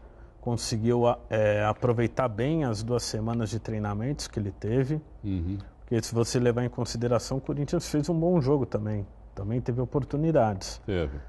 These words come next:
Speaker 2: Grandes
Speaker 1: Mas o
Speaker 2: defesas dos dois lados, né?
Speaker 1: Sim.
Speaker 2: Os dois goleiros se destacaram na partida, né, Rodrigo?
Speaker 1: Exatamente. Mas eu acho que o Santos conseguiu ser um pouco mais incisivo, né?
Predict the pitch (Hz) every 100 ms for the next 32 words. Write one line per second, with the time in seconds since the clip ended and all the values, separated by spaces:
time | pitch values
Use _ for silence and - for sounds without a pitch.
0 | - 110 127 135 120 113 98 120 107 98
1 | 104 92 139 113 110 101 76 76 101 101
2 | - 127 123 110 82 90 160 156 123 123
3 | 113 127 123 127 107 - 117 - 98 92
4 | 90 90 - 87 113 85 104 104 76 156
5 | 123 104 - 120 123 143 139 170 - -
6 | 185 202 196 - 185 175 185 175 - 185
7 | 180 185 180 190 175 175 175 160 160 170
8 | - 175 127 120 104 98 101